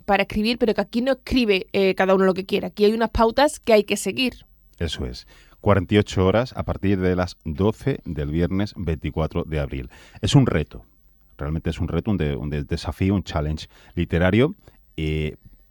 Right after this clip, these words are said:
Speaker 2: o-, obvio, no, no hay que agotar las cuarenta y ocho horas. Si la persona en cuestión, eh, en dos horas, en tres horas lo tiene listo, pues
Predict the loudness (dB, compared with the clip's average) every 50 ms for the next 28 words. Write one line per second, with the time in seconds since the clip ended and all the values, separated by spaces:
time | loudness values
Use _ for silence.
0 | -20 -10 -6 -4 -4 -2 -2 0 2 4 4 4 2 -2 -6 -6 -4 -2 -2 -2
1 | 0 0 2 2 2 0 0 0 0 0 0 -2 -4 -4 -6 -6 -6 -6 -8 -8
2 | -6 -4 -2 0 0 0 -2 -4 -8 -14 _ _ _ _ _ -16 -10 -6 -6 -4
3 | -4 -2 -4 -4 -4 -8 -10 -8 -6 -6 -6 -6 -8 -8 -6 -2 -2 -2 0 -2
4 | -4 -6 -8 -8 -6 -6 -6 -6 -6 -6 -8 -8 -8 -6 -4 -4 -4 -2 0 -2
5 | -2 -2 -4 -8 -10 -10 -10 -8 -4 -4 -4 -4 -6 -8 -10 -10 -10 -8 -8 -6
6 | -6 -6 -6 -6 -6 -8 -6 -8 -10 -10